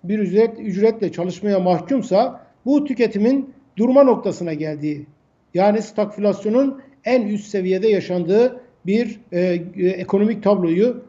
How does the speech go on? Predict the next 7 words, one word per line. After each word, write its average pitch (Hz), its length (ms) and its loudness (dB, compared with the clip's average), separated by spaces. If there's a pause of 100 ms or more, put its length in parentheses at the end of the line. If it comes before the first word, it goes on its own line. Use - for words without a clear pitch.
(100)
ortaya 185 380 0
çıkarır. 147 420 -14 (420)
Peki 269 240 2
ısrarla 269 760 2 (120)
niye 233 400 2
bu 240 160 -4
uygulanıyor? 175 640 -2